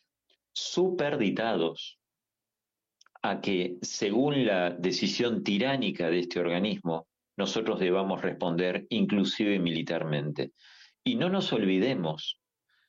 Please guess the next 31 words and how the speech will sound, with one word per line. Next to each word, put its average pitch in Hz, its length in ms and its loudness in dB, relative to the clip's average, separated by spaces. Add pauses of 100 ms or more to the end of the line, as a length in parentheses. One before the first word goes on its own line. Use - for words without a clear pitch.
(140)
declaraciones 95 840 0
internas 104 520 0
de 92 80 0
nuestra 80 320 -2
ministra 95 500 0
de 78 160 2
Seguridad, 85 680 2
Burlich, 82 640 0 (560)
cuando 92 380 0
dijo, 107 640 0 (480)
en 76 160 -2
estado 92 420 0
de 110 220 0 (100)
pandemia, 78 720 -2 (340)
que 98 140 -2
a 90 60 2
los 90 180 2
no 117 160 0
vacunados 92 640 0
habría 85 340 0
que 85 120 -6
irlos 90 240 0
a 85 40 0
buscar 82 400 0
con 82 120 0
las 73 140 -2
fuerzas 80 800 -4
policiales 85 640 0
a 82 80 -2
sus 78 220 -4
casas. 76 580 -6